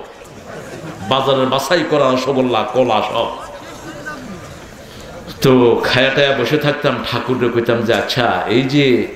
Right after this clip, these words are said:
এটাতে কি খাইতে পারে?" কয়, "তুমি বুঝবা না বাবা, ওইটার নামে আমরা খাই।" ওই যে ওইটা হলো signboard, আমরা হইলো আসল খাই। আমি গেলাম, "আমারে বাগ না দিলে কইয়া দেবো।"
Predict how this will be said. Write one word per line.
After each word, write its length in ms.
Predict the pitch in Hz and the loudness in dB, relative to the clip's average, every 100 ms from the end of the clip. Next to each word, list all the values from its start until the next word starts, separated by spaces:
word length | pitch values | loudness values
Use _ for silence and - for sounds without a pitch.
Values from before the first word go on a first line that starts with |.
| - - - - 110 | -16 -18 -20 -8 -2
এটাতে 320 | 113 120 104 | 0 2 0
কি 80 | 98 | 0
খাইতে 300 | 104 101 131 | -2 0 2
পারে?" 280 | 127 95 87 - - - - - - - - - - | 2 2 -2 -6 -12 -16 -14 -14 -14 -14 -12 -10 0
কয়, 140 | 110 | 2
"তুমি 220 | - 113 | 2 2
বুঝবা 360 | 104 107 101 110 | 4 2 2 2
না 80 | 98 | 2
বাবা, 220 | 98 98 | 2 4
ওইটার 240 | 101 117 | 4 4
নামে 240 | 113 110 110 | 2 2 2
আমরা 220 | 104 107 | 2 2
খাই।" 200 | - 85 - - - - 185 - - - 185 180 190 139 131 156 - - - - | 2 -2 -2 -10 -14 -10 -6 -6 -4 0 2 4 2 4 4 4 4 2 2 2
ওই 80 | 117 | 4
যে 80 | 131 | 6
ওইটা 220 | 127 135 | 6 6
হলো 160 | 147 139 | 6 4
signboard, 460 | 120 131 127 165 | 2 2 2 2
আমরা 200 | 120 117 | 2 2
হইলো 180 | 117 131 | 2 4
আসল 200 | 110 117 - | 0 -2 0
খাই। 100 | 147 139 135 110 - - - - - 185 - - - - - 160 156 156 165 170 - - - - - - - - 359 392 415 - - - - - - - - | 4 4 2 0 -2 -2 -2 0 2 2 2 2 2 0 0 0 2 2 2 2 0 -2 0 2 2 2 2 2 4 4 2 0 -2 -2 -2 -2 -2 -4 -2
আমি 240 | 117 131 143 | 0 2 2
গেলাম, 260 | 151 147 | 2 4
"আমারে 300 | 135 147 156 | 2 2 2
বাগ 280 | 135 135 143 | 2 0 2
না 80 | 151 | 0
দিলে 220 | 147 147 | 2 0
কইয়া 260 | 143 127 123 | 2 2 2
দেবো।" 260 | 113 92 | -2 -4